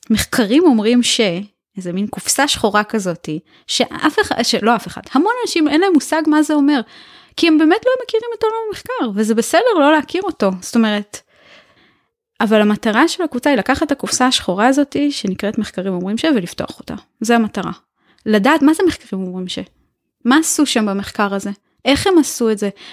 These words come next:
וזה בעצם נותן לאנשים כוח להגיד, "רגע, למה זה טוב? למה עושים את זה ככה? מי אומר שזה בהכרח, אה, אומר ככה וככה?" זאת אומרת, לתת בכלל את ה-, את הידע שמאפשר לחשוב בצורה ביקורתית על מה מחקרים אומרים.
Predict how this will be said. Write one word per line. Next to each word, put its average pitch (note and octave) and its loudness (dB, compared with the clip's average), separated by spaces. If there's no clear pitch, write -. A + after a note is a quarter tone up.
וזה A3 4
בעצם D#4 0
נותן D#4 0
לאנשים F#4 2
כוח G#4+ 0
להגיד, C#4 0
"רגע, C4+ 0
למה G#3+ 4
זה D#4 0
טוב? A#3+ -4
למה F3+ -2
עושים C#4 -2
את C4 -2
זה B3+ -6
ככה? - -12
מי A#3+ 8
אומר D4+ 6
שזה C#4 2
בהכרח, G#3 -2
אה, G#3 0
אומר G#3 2
ככה G3+ -2
וככה?" G3 -6
זאת - -12
אומרת, G3+ -2
לתת C4+ 0
בכלל B3+ 2
את - -18
ה-, A3 -2
את F#3+ -10
הידע D4+ 0
שמאפשר A3+ -2
לחשוב A3 0
בצורה F3 -6
ביקורתית E3+ -10
על F3 -8
מה E3+ -6
מחקרים F3 -10
אומרים. E3+ -10